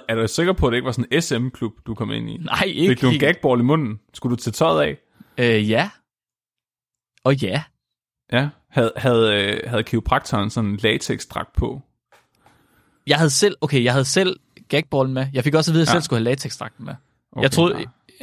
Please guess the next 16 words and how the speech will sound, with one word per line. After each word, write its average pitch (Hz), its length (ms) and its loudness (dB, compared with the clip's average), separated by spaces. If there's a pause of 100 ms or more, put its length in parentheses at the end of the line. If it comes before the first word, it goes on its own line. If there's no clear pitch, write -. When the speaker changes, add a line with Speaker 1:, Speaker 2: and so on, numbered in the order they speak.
Speaker 2:
ja. 127 60 0 (680)
Jeg 139 100 4
ved 156 100 6
ikke, 160 160 2
om 135 80 0
det 143 80 0
er 147 40 2
forskellen 135 460 -2
på 107 60 -10
kiropraktor 117 560 -6
og 120 140 -4
S - 140 -4
M 117 60 -6
så, 110 160 -10 (160)
at 110 180 -10 (300)
Speaker 1:
Nej, 113 220 0